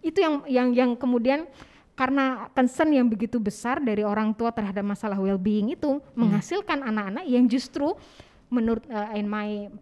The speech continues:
Speaker 1: point of view ya, fragile itu tadi.
Speaker 2: Hmm.
Speaker 1: Nggak tough gitu.
Speaker 2: Tapi kalau misalnya,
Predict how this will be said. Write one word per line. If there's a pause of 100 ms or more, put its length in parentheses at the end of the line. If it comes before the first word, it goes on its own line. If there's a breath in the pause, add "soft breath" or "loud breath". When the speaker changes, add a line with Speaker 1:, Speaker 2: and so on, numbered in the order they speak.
Speaker 1:
point
of
view
ya,
fragile
itu
tadi.
Speaker 2:
Hmm. (640 soft breath)
Speaker 1:
Nggak
tough (160)
gitu. (880 soft breath)
Speaker 2:
Tapi
kalau
misalnya,